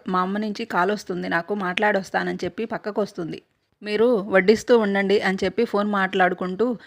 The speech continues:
ఇక కౌశికి రూమ్ దగ్గరకైతే వెళ్తుంది నిషి. ఇక అలా వెళ్ళటం చూసిన దాత్రి, కేదార్కి డౌట్ వస్తుంది. అలా డౌట్తో ఫోన్ మాట్లాడుతున్న నిషి వైపే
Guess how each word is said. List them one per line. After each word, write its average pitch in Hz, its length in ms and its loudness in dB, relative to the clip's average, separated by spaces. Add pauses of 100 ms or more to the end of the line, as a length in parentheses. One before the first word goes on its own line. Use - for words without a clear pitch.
(140)
ఇక 190 180 0 (520)
కౌశికి 202 440 2 (180)
రూమ్ 208 260 0
దగ్గరకైతే 180 500 0
వెళ్తుంది 196 400 0
నిషి. 180 320 -4 (540)
ఇక 208 140 -6 (400)
అలా 196 200 6
వెళ్ళటం 214 380 4
చూసిన 208 320 0
దాత్రి, 190 440 2
కేదార్కి 190 500 2
డౌట్ 190 260 2
వస్తుంది. 180 500 -4 (420)
అలా 202 180 2
డౌట్తో 208 600 4
ఫోన్ 220 240 0
మాట్లాడుతున్న 196 580 0
నిషి 190 300 -2
వైపే 202 520 2